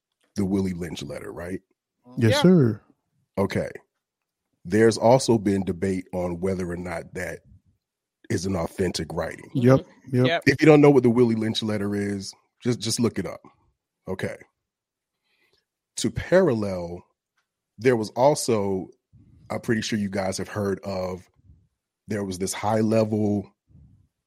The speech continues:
Speaker 1: secretive, Bilderberg ass, Illuminati ass meeting of record executives that supposedly took place in the late nineties to early two thousands.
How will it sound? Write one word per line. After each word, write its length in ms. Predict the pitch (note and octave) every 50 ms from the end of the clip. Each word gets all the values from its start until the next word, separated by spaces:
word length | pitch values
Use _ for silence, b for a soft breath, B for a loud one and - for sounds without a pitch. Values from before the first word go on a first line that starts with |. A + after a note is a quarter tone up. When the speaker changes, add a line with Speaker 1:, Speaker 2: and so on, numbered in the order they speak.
| _ _ _ _ _ _ _ _ _ _ _ _ _ _ _ _ _ _ _ _ _ - - - - - -
Speaker 1:
secretive, 1040 | - - - - B2+ B2+ A#2+ B2 A#2+ A#2 A#2+ A2 A2 G#2+ G#2 G#2+ G2+ G2 - - b b b b b b F2 F2
Bilderberg 960 | D#2 B2 B2 C3+ C3+ B2 A#2+ A#2 G2+ A2+ A#2 A#2 A2+ A2 A2+ A2+ G#2 A2 G#2 - - _ _ _ _ _ _ -
ass, 680 | A#2+ A#2 A2 A2 A2 G#2+ G#2+ A2 - - - - - - _ _ _ _ _ _ _ _ _ _ _ _ _ _ _ _ _ _ _ _ _ _ _ -
Illuminati 760 | A#2 G#2+ G#2+ A#2+ C3 C3+ C3 B2+ B2 B2 B2 B2 B2 A#2 - -
ass 340 | A2+ A2+ A2 A2 A2 -
meeting 360 | A2 G#2+ A#2+ C3 A#2+ A2+ G#2 G2
of 140 | G2 F2+
record 320 | G2 A#2 B2+ - - C3+ G#2+
executives 580 | G#2 F#2 - G2+ G2+ F#2+ - G#2 G2 F#2+ F2
that 100 | F#2+ F#2+
supposedly 540 | - - F#2 - A2+ A#2+ C#3 C3 A#2 A#2+ A#2
took 240 | A2+ - C3+ A#2 B2
place 300 | - C3 B2 A#2 A#2 -
in 220 | - A#2+ A2 G#2
the 140 | G2+ G2 G2+
late 280 | F#2+ F#2+ A#2 B2 A#2+ A2+
nineties 400 | A#2+ B2 B2+ B2+ B2 B2+ B2+ -
to 80 | - G#2
early 240 | - A2+ A#2+ B2 A#2+
two 160 | - - C#3+
thousands. 760 | - D3+ D#3 E3+ D3+ C3 G#2+ F2 D#2+ B1+ - - - - -